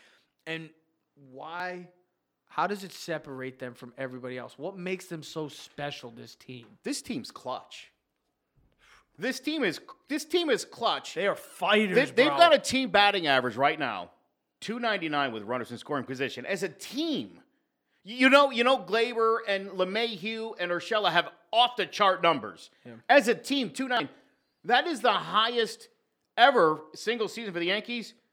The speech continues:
Speaker 2: It was done by the nineteen ninety-eight team. They hit two ninety-nine with runners in scoring position.
Speaker 3: And this
Speaker 2: Again,
Speaker 3: team has the second best record in a hundred games since the ninety-eight,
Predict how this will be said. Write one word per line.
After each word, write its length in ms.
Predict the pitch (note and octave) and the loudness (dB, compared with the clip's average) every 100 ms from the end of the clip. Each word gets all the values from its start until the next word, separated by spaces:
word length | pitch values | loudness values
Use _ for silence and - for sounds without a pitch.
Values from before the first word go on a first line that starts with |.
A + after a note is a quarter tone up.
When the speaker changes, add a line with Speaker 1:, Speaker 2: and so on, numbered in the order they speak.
| _ | _
Speaker 2:
It 60 | F3+ | -8
was 120 | D#3+ | 0
done 200 | A#3 B3+ | 2 4
by 160 | G3+ | 4
the 80 | F3 | 2
nineteen 400 | E3+ F3+ - F3 | 0 -2 -4 -2
ninety-eight 440 | E3+ E3+ D#3 D3+ C3 | 0 2 2 2 0
team. 340 | F3 B2 F#2 | -2 -2 -2
They 140 | B2 C3+ | -4 -2
hit 180 | C#3+ - | -4 -4
two 160 | D#3 | -6
ninety-nine 540 | C#3 C3 C3 C3 A2+ G2+ | -4 -4 -4 -4 -4 -8
with 100 | G#2 | -10
runners 340 | B2 A#2+ G2 | -10 -10 -12
in 60 | G2 | -18
scoring 340 | - B2 A2+ | -12 -10 -10
position. 440 | G#2+ G2+ F#2+ - - _ - | -12 -12 -12 -14 -18 _ -12
Speaker 3:
And 140 | F3+ | -8
this 120 | G3+ | -4
Speaker 2:
Again, 160 | A3+ C#4+ | 2 8
Speaker 3:
team 80 | A3+ | 8
has 100 | G#3 | 8
the 60 | G#3 | 4
second 320 | A#3 A3+ G3+ | 0 2 4
best 200 | G3+ G#3 | 4 4
record 280 | G#3 G3+ F3+ | 0 0 -4
in 100 | E3 | -2
a 40 | |
hundred 260 | E3+ F3+ D#3+ | -2 -4 -6
games 260 | F3 E3 - | -8 -8 -2
since 240 | G3 F#3+ | -2 -2
the 100 | E3 | -8
ninety-eight, 520 | D3+ D3+ D3 D3 C#3+ | -6 -6 -6 -10 -12